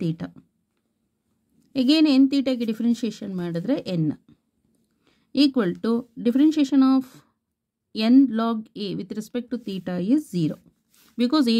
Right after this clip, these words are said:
is constant. So, ಇಲ್ಲಿ n ಇದೆಯಲ್ಲ, n ಫಸ್ಟ್ ಟರ್ಮಲ್ಲಿ, ಸೆಕೆಂಡ್ ಟರ್ಮಲ್ಲೂ n ಇದೆ, ಕಾಮನ್ ತೊಗೊಂಬಿಡಿ.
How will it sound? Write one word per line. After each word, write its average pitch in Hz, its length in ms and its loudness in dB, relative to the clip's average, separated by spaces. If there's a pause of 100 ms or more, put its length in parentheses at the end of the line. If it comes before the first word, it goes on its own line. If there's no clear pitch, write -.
(120)
is 220 80 -2 (120)
constant. 170 500 -8 (1400)
So, - 60 -14 (100)
ಇಲ್ಲಿ 214 160 -2 (140)
n 220 60 6 (140)
ಇದೆಯಲ್ಲ, 180 380 -2 (720)
n 180 100 -6 (400)
ಫಸ್ಟ್ 214 260 -6 (100)
ಟರ್ಮಲ್ಲಿ, 185 380 -2 (120)
ಸೆಕೆಂಡ್ 254 300 4
ಟರ್ಮಲ್ಲೂ 226 300 2 (120)
n 180 120 -2
ಇದೆ, 175 120 -6 (100)
ಕಾಮನ್ 208 320 0
ತೊಗೊಂಬಿಡಿ. 170 420 -6